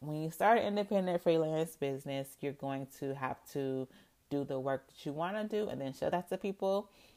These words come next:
But there's another way, instead of just, like, um, the way to find clients is to basically pitch yourself to clients.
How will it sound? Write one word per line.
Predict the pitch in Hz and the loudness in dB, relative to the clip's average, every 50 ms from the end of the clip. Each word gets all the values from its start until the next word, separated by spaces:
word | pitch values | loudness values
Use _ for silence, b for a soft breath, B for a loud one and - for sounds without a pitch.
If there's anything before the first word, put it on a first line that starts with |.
| b b - | b b 2
But | - 160 156 156 | 4 4 6 6
there's | 156 151 147 151 147 | 4 2 2 2 0
another | 147 143 147 160 185 226 247 269 240 208 | -4 -6 -4 0 2 4 4 6 4 4
way, | 185 165 156 147 143 143 143 143 143 143 - - | 4 4 4 4 6 4 4 2 0 -2 -4 -8
instead | 160 - - - 151 151 151 | -8 -4 2 4 6 6 6
of | 151 143 143 | 4 2 0
just, | - 147 143 139 - - | -2 -2 -2 -2 0 2
like, | 147 143 143 135 135 135 131 127 - - - _ _ _ _ _ - | 4 6 6 6 6 4 2 0 -4 -18 -20 _ _ _ _ _ -2
um, | 139 143 139 139 135 135 123 127 120 - - _ _ _ _ _ _ _ _ _ _ _ _ _ _ _ _ | 0 0 0 0 -2 -2 -4 -6 -8 -10 -14 _ _ _ _ _ _ _ _ _ _ _ _ _ _ _ _
the | - 151 175 175 | 0 4 6 6
way | 202 240 | 8 6
to | 254 - 247 | 6 4 0
find | - - 165 160 165 170 175 | 0 2 2 4 4 2 0
clients | - 190 175 170 170 165 165 - | 0 0 0 0 0 -2 -4 -4
is | - - - | -6 -6 -6
to | - - | -6 -4
basically | - - 147 139 - - - - 139 | 0 0 0 0 0 -6 -4 -4 -4
pitch | 143 - - 165 156 - - | 0 2 2 2 2 2 0
yourself | 143 127 - - 135 131 127 - | 0 0 0 0 -2 -2 -2 -2
to | 135 | -8
clients. | - - - 139 127 120 107 107 - - - | -6 -4 -2 -2 -2 -2 -4 -6 -10 -14 -18